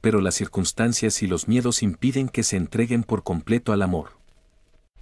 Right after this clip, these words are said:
La canción explora la tensión entre el deseo y la precaución en el contexto de una relación emocionalmente desafiante. Hemos terminado. Gracias por ver el video,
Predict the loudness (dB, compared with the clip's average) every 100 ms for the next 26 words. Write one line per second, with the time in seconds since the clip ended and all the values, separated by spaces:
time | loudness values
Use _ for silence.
0 | 2 2 4 2 2 0 0 -2 2 4
1 | 4 2 0 -2 0 2 2 2 0 0
2 | 0 -2 2 2 2 2 0 -2 -2 -2
3 | 0 2 2 2 0 -2 -4 0 -2 0
4 | 0 0 0 0 0 0 0 0 2 2
5 | 2 0 -2 0 0 0 0 0 -2 -2
6 | -2 0 -2 -4 -14 _ _ _ _ _
7 | _ _ _ 0 4 4 2 0 2 2
8 | 2 0 -2 -16 _ -20 _ _ _ _
9 | _ -20 -2 2 2 2 0 0 0 2
10 | 2 2 2 2 2 2